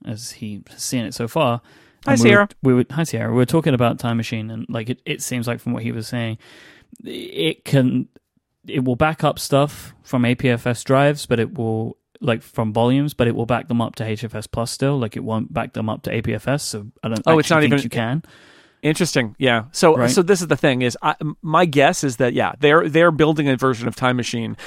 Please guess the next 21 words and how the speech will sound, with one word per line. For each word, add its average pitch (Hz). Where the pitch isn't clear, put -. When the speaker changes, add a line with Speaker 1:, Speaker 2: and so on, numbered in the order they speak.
Speaker 2:
that 120
takes 131
full 151
advantage 123
of 117
A 107
P 117
F 101
S 107
because 123
it 143
is, 117
like, 113
A 175
P 160
F 151
S 139
was 127
built 123
in 113
part 104